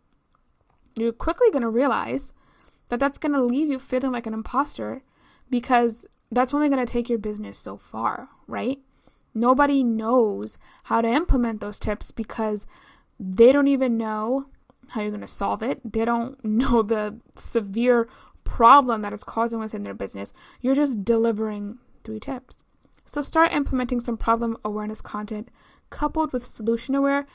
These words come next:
to really make you feel confident about showing up and creating content. Tip number two,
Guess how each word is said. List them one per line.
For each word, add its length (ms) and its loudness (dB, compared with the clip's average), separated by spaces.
to 180 -4
really 300 -2
make 220 -10
you 60 -6
feel 180 -4
confident 500 -4
about 240 -6
showing 420 -6
up 180 -8
and 140 -10
creating 360 -10
content. 480 -8
Tip 160 -2
number 220 -4
two, 400 0